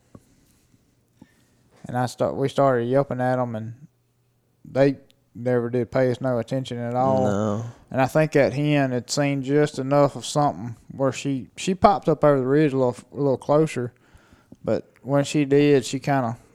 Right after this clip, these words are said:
Speaker 1: overlooked the situation and took off
Speaker 2: Yeah.
Speaker 1: fast walking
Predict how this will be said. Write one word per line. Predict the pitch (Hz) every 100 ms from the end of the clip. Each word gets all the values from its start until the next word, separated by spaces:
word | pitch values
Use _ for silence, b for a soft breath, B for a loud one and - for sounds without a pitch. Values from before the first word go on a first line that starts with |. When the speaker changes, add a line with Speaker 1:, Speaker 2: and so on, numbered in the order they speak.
| -
Speaker 1:
overlooked | 143 143 131 - 139 143 -
the |
situation | 120 139 - 123 139 139 - 117
and | 110
took | 113 131
off | 131 127 123 - - _ -
Speaker 2:
Yeah. | 139 123 120 120 - -
Speaker 1:
fast | 139 135 131
walking | 143 139 131